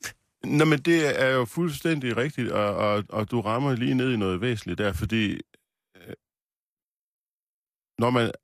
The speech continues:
er på Christiansborg og arbejder med politik, får man nødvendigvis også et andet syn på, hvad politik er, fordi politik jo sådan meget grundlæggende er, øhm, at lave lovgivning. Og, og det er egentlig,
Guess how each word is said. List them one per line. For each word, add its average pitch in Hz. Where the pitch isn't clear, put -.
er 127
på 104
Christiansborg 95
og 85
arbejder 107
med 82
politik, 101
får 120
man 92
nødvendigvis 95
også 98
et 87
andet 104
syn 107
på, 92
hvad 85
politik 92
er, 87
fordi 92
politik 101
jo 85
sådan 85
meget 82
grundlæggende 104
er, 76
øhm, 76
at 82
lave 95
lovgivning. 78
Og, 95
og -
det 120
er 110
egentlig, 110